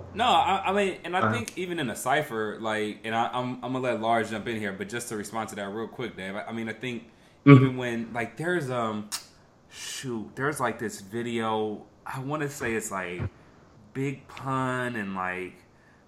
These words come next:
Speaker 1: I don't know if it's, like, D M X or Big L or something. It's, like, four or five, like, you know, super respected, like, hip-hop juggernauts and lyricists, like, who are doing a cipher, like, and it's not,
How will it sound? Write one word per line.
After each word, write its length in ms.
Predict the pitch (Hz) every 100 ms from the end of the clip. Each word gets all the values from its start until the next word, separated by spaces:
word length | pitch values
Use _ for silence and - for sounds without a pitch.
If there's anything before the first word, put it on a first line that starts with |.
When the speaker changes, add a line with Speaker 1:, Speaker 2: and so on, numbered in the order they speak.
| -
Speaker 1:
I 60 |
don't 80 | 156
know 80 | 123
if 100 | 110
it's, 160 | 92 -
like, 220 | 82 98
D 140 | 131
M 120 | 113
X 220 | 113 117 104
or 60 |
Big 300 | 95 113 107
L 160 | 110 107
or 60 |
something. 180 | 107 120
It's, 100 | 135
like, 200 | 165 104
four 380 | - - 139 123
or 40 |
five, 460 | 110 123 113 110 98
like, 320 | 98 98 92 - - - - - - - -
you 120 | 117
know, 420 | 107 98 95 92 - - - 87 - -
super 480 | - - 147 139
respected, 840 | 110 107 - - 113 110 110 104 95
like, 340 | 92 90 90 - - - _ _
hip-hop 840 | 123 110 - 104 98 - - -
juggernauts 760 | 117 110 104 101 101 101 95 95
and 200 | 85 101
lyricists, 600 | 104 101 95 101 95 -
like, 280 | 92 90 87 - - -
who 100 | 202
are 240 | 175 175 143
doing 240 | 196 180
a 80 | 131
cipher, 580 | - 143 156 135 120 110
like, 300 | 117 117 123
and 100 | 135
it's 160 | 131
not, 460 | 139 160 165 151